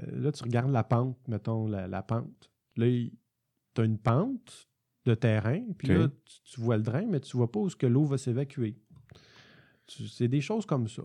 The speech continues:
Speaker 1: Fait
Speaker 2: Ok.
Speaker 1: que là,
Speaker 2: Fait qu'elle
Speaker 1: euh,
Speaker 2: va descendre, mais elle va s'accumuler plus loin ou à quelque part
Speaker 1: fait que
Speaker 2: d'autre.
Speaker 1: là, j-, ça me pose plus de questions que je suis capable d'en répondre.
Speaker 2: Ok. Mais t'appelles-tu dans ce temps-là ?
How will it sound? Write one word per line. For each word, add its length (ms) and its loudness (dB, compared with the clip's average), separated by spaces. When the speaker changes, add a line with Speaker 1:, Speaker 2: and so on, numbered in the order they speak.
Speaker 1:
Fait 60 -2
Speaker 2:
Ok. 100 0
Speaker 1:
que 80 0
là, 220 4
Speaker 2:
Fait 60 4
qu'elle 120 4
Speaker 1:
euh, 60 6
Speaker 2:
va 140 6
descendre, 440 6
mais 200 4
elle 100 4
va 80 6
s'accumuler 540 2
plus 180 0
loin 320 2
ou 180 -2
à 80 0
quelque 220 -8
part 140 -4
Speaker 1:
fait 100 2
que 80 -2
Speaker 2:
d'autre. 100 2
Speaker 1:
là, 60 2
j-, 140 -6
ça 180 4
me 40 6
pose 280 4
plus 240 0
de 100 6
questions 440 2
que 100 -2
je 0 -
suis 80 -10
capable 300 2
d'en 120 6
répondre. 380 0
Speaker 2:
Ok. 200 2
Mais 60 0
t'appelles-tu 460 2
dans 160 6
ce 60 -10
temps-là ? 360 0